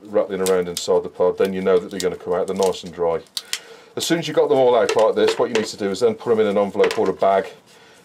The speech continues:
uh, leave them in the house over the winter. Um,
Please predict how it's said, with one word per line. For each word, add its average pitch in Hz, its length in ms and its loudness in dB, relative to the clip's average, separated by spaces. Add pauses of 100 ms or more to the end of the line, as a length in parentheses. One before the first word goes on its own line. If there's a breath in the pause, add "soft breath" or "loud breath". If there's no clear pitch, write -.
(120)
uh, 107 180 2
leave 117 260 0
them 110 80 -2
in 107 80 2
the 110 120 0
house 98 220 2
over 98 220 2
the 92 100 -2
winter. 95 380 -2 (360 loud breath)
Um, 95 320 2